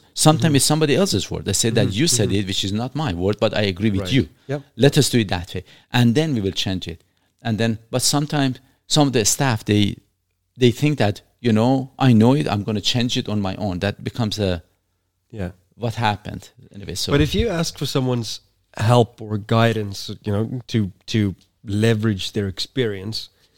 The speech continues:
Speaker 2: if they're good in a specific field,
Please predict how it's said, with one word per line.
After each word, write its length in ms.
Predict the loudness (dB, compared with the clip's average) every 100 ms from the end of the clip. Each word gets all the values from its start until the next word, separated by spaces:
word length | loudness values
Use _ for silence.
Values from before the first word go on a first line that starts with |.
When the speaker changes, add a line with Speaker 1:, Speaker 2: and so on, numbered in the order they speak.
| _ _ _ _ _ _ _ _ _ -8
Speaker 2:
if 140 | -6
they're 200 | -4 -2
good 180 | 0 2
in 60 | 0
a 40 |
specific 420 | -4 -4 -4 -6 -12 _
field, 540 | _ 2 2 0 -10